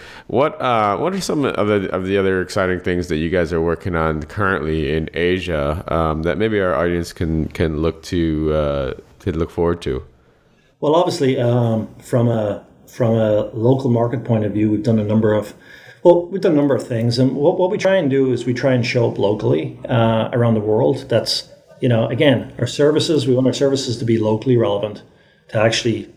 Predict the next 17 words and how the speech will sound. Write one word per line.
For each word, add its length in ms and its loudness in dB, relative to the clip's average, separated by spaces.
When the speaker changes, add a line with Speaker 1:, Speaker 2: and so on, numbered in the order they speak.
Speaker 2:
hit 240 -2
the 60 2
mark 380 0
for, 460 0
uh, 600 -2
for 160 0
customers 400 2
and 80 -8
small 220 2
businesses 680 -6
in 100 0
whatever 240 2
region 400 0
or 120 -2
market 340 2
they're 180 0
in. 340 0